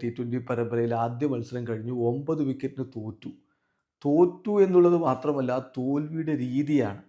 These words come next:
ആദ്യം ബാറ്റ് ചെയ്ത പാകിസ്ഥാൻ ആകെ അടിച്ചത് വെറും തൊണ്ണൂറ്റിയൊന്ന് റൺസാണ്. അതില് ന്യൂസിലാൻഡിന്റെ ഭാഗത്ത് അവരുടെ പല പ്രമുഖ താരങ്ങളും ഇല്ല. ഐ പി എല്ലിൽ കമ്മിറ്റഡ് ആയതുകൊണ്ട് പലരും ഇല്ല. അങ്ങനെയാണ് ന്യൂസിലാൻഡ് ടീം ഇറങ്ങുന്നത്.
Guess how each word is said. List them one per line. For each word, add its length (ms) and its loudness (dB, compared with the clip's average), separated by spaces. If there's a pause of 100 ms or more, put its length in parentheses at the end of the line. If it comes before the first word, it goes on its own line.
(180)
ആദ്യം 300 0
ബാറ്റ് 200 4
ചെയ്ത 160 6
പാകിസ്ഥാൻ 680 0
ആകെ 360 4
അടിച്ചത് 420 2
വെറും 360 0
തൊണ്ണൂറ്റിയൊന്ന് 600 0
റൺസാണ്. 440 -6 (680)
അതില് 440 4 (120)
ന്യൂസിലാൻഡിന്റെ 800 -2
ഭാഗത്ത് 300 0
അവരുടെ 280 -2
പല 240 -2
പ്രമുഖ 440 -4
താരങ്ങളും 520 -4
ഇല്ല. 380 -12 (180)
ഐ 100 2
പി 160 -6
എല്ലിൽ 320 -6
കമ്മിറ്റഡ് 340 -4
ആയതുകൊണ്ട് 380 -2
പലരും 380 -4
ഇല്ല. 320 -6
അങ്ങനെയാണ് 340 -2
ന്യൂസിലാൻഡ് 480 -4
ടീം 160 -2
ഇറങ്ങുന്നത്. 420 -8